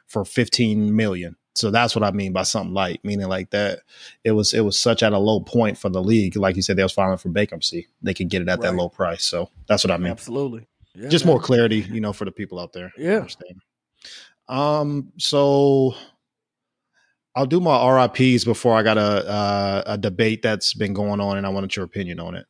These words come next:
Speaker 1: So, um, R I P to, uh, the Roots rapper, Malik B. He died at forty-seven this week.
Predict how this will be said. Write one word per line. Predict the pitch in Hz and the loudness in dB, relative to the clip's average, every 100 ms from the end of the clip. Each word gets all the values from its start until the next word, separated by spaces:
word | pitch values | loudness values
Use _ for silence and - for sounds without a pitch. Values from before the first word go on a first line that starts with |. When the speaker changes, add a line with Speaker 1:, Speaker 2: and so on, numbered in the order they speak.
| - | -8
Speaker 1:
So, | - 101 95 | -2 0 0
um, | 107 101 101 101 - | -2 -2 -4 -6 0
R | 120 | 4
I | 139 127 | 4 4
P | - 127 123 127 - - | 2 2 4 2 -2 -8
to, | - 117 | -2 0
uh, | 107 104 101 98 | 2 2 0 -2
the | - 104 | -4 -4
Roots | 98 131 - | 2 0 0
rapper, | 113 117 123 127 135 - - | 0 2 2 2 -2 -4 -6
Malik | 110 110 123 113 | -2 0 0 0
B. | 120 139 135 _ _ _ _ - _ | 0 0 -2 _ _ _ _ -20 _
He | 117 | -4
died | 95 107 110 110 | 0 2 4 2
at | 98 | 0
forty-seven | - 117 110 104 113 110 113 | -2 0 0 0 -2 -2 0
this | 113 - | -2 -2
week. | 113 120 - | 0 -2 -4